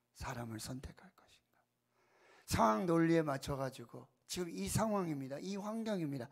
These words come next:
어쩔 수 없었습니다. 부득이하게 그리할 수밖에 없습니다. 이때를 여러분 잘 분별하세요. 어쩔 수 없이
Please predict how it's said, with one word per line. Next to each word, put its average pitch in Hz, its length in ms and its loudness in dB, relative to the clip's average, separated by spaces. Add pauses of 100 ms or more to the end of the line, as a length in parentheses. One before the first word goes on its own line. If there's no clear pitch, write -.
(220)
어쩔 269 760 8
수 254 360 4
없었습니다. 196 680 -6 (960)
부득이하게 262 1160 6 (380)
그리할 175 420 -2
수밖에 147 420 -6
없습니다. 117 580 -10 (1400)
이때를 143 600 0
여러분 117 500 -10
잘 - 680 -12
분별하세요. 151 760 -10 (1700)
어쩔 - 1040 8
수 247 320 2
없이 214 640 -6